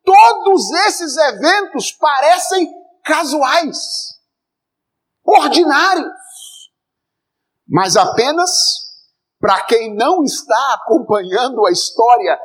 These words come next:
e pra quem não prestou atenção no desfecho desse capítulo, porque eles acontecem de modo tão concorrente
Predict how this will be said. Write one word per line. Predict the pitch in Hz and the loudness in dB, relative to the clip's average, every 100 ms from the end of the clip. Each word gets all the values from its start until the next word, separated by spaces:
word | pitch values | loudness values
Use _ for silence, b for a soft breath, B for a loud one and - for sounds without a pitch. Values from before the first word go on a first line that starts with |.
| - - | -16 -4
e | 262 | -2
pra | 320 294 | 0 -2
quem | - 320 285 | 0 -2 2
não | 302 381 | 0 0
prestou | 320 311 - - 311 | 0 0 0 0 2
atenção | 330 330 269 226 269 302 302 | 2 0 -4 -4 0 -2 0
no | 294 | -4
desfecho | 190 311 - - 294 359 - - 208 202 | 0 0 0 -4 -2 0 0 -4 -8 -8
desse | 202 311 302 311 | -2 -2 -2 -4
capítulo, | 277 - 320 359 - - - - B B B _ | -4 -2 0 0 0 -4 -4 -10 B B B _
porque | 403 - 381 | 4 4 2
eles | 392 392 294 | 2 2 2
acontecem | 359 359 320 - 320 359 - 254 233 | 2 2 0 4 4 4 2 -8 -6
de | 262 | -6
modo | 330 277 339 285 294 - | -2 4 4 2 -4 -2
tão | 392 392 | -2 -2
concorrente | - 381 392 381 370 - 277 349 349 - 381 | 2 2 2 4 4 4 0 -2 -6 -6 -6